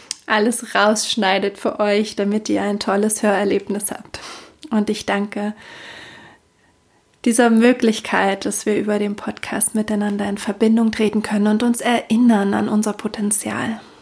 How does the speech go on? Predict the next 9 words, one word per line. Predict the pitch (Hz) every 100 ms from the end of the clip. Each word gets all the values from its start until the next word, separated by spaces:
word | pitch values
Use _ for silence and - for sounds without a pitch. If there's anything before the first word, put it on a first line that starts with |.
| - - - _ _
an | - 208
die | 208
Möglichkeiten, | 196 202 208 - - - - - - -
die | - 110
wir | 208
hier | - 208 -
haben | 233 208 214 - _ - - - -
als | 214 214 -
Menschen. | 196 208 214 - 214